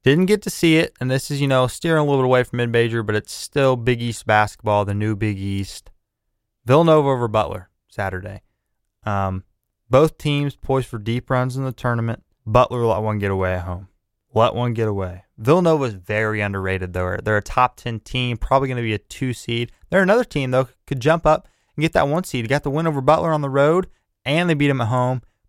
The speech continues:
Plus, if they win their conference tournament, look out for Villanova. Butler, their center,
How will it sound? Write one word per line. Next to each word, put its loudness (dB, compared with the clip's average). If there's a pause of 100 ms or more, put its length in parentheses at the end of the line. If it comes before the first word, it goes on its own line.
(100)
Plus, 2
if -12
they -6
win -6
their -4
conference -6
tournament, -4 (260)
look -4
out 2
for -6
Villanova. 2 (440)
Butler, 0
their -6
center, -4